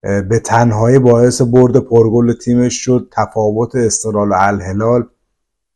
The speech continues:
واقعاً از زمین تا آسمونه، با بازیکنان چند ده میلیون دلاری که همشون از بهترین ها هستن، اما استقلال اصلاً به غیر از این بازی، استقلال این فصل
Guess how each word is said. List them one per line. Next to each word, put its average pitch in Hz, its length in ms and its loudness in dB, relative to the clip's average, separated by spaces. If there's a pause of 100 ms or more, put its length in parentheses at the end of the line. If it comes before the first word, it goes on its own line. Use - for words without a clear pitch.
(180)
واقعاً 110 540 0
از 120 200 2
زمین 117 340 0
تا 120 160 -2
آسمونه، 117 880 -2 (100)
با 107 280 -4 (800)
بازیکنان 110 1000 -2 (260)
چند 101 420 -4
ده 107 240 -4
میلیون 104 440 -4
دلاری 104 760 -2 (840)
که 101 80 -8
همشون 110 540 -4
از 101 220 -4
بهترین 104 540 -4
ها 123 240 -2
هستن، 120 280 -4
اما 120 300 0
استقلال 117 760 -2
اصلاً 117 240 -4
به 123 160 2
غیر 123 180 4
از 101 180 -2
این 107 140 -4
بازی، 107 520 -2 (480)
استقلال 113 380 -2
این 117 100 2
فصل 120 500 -2